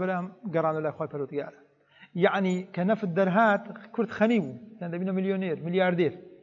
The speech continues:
یعنی جانیبە مادیەکە. ئەنغۆلا چەند ساڵە نەفتی هەیە ئەنغۆلا؟ وڵاتێکی ئەفریقیە. نان نییە بخۆ. ڤێنزوێلا وڵاتێکی ئەمریکای جنوبیە. چەند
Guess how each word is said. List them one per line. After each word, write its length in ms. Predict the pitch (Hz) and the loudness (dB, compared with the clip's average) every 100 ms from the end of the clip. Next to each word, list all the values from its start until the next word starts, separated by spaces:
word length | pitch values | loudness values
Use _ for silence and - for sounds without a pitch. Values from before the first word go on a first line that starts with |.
| _ _ _ _ _ _ - | _ _ _ _ _ _ -8
یعنی 160 | 180 196 | -2 2
جانیبە 300 | 170 196 208 190 | 4 4 4 4
مادیەکە. 480 | 185 156 165 151 139 - - _ _ _ _ _ _ | 4 4 2 0 -4 -12 -20 _ _ _ _ _ _
ئەنغۆلا 460 | 196 220 226 302 277 233 | 2 4 10 12 12 8
چەند 140 | 269 - | 4 10
ساڵە 240 | 285 220 160 | 10 10 8
نەفتی 180 | 123 143 | 2 -2
هەیە 100 | 147 | -2
ئەنغۆلا؟ 400 | 139 127 131 123 - _ _ _ _ _ 196 | -2 -2 -2 -4 -10 _ _ _ _ _ 2
وڵاتێکی 360 | 190 175 - 185 | 4 4 0 -2
ئەفریقیە. 420 | 135 151 - 147 - _ _ _ _ 202 | -2 -4 -4 -10 -14 _ _ _ _ 2
نان 140 | 208 185 | 4 4
نییە 100 | 156 131 | 2 -2
بخۆ. 260 | - 143 98 - _ _ _ _ _ _ - | -8 -16 -18 -20 _ _ _ _ _ _ 0
ڤێنزوێلا 520 | 202 262 254 294 196 160 | 2 4 4 4 4 6
وڵاتێکی 360 | 196 180 180 | 6 6 0
ئەمریکای 400 | 180 175 170 156 160 - - _ _ _ _ _ | -2 -2 0 -2 -4 -16 -20 _ _ _ _ _
جنوبیە. 420 | 147 143 131 131 117 - - | -2 0 -2 -4 -8 -18 -8
چەند 160 | 220 | -6